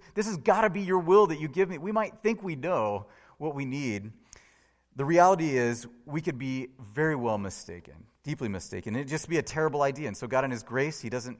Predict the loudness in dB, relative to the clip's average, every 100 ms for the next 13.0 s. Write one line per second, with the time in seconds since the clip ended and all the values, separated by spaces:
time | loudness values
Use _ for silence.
0 | _ -12 -10 -6 -8 -8 -12 -12 -12 -10
1 | -10 -10 -8 -6 -6 -12 -20 _ _ -14
2 | -8 -8 -8 -12 -12 -14 -18 -20 _ _
3 | _ _ _ _ _ _ _ -20 _ _
4 | -20 -14 0 4 6 4 0 -6 -6 -10
5 | -4 0 0 -2 -4 -10 _ _ _ 0
6 | 4 6 4 0 -12 -6 2 2 2 -6
7 | -6 -6 -6 -4 -4 -2 -2 -4 -4 -2
8 | -2 -8 -10 0 0 0 -4 -2 0 2
9 | 2 -2 -6 -10 -10 -12 _ -20 -20 -16
10 | 2 8 8 6 0 2 0 -2 -4 -4
11 | -6 -10 2 6 6 2 -10 0 2 2
12 | 0 -2 -2 -8 -12 -8 -6 -6 -8